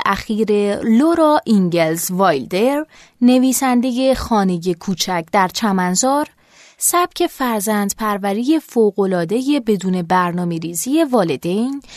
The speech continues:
در مناطق مهاجرنشین غرب آمریکا در قرن نوزدهم رو توصیف می‌کنه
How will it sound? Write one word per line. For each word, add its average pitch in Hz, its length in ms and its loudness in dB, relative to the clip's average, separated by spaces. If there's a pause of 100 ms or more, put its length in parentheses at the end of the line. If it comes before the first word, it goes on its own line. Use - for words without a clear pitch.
(220)
در 240 220 2
مناطق 233 600 0
مهاجرنشین 214 1080 0 (100)
غرب 320 320 -2
آمریکا 214 680 0 (300)
در 220 180 2
قرن 330 360 0
نوزدهم 190 680 -2
رو 208 120 0
توصیف - 560 -2
می‌کنه - 380 -10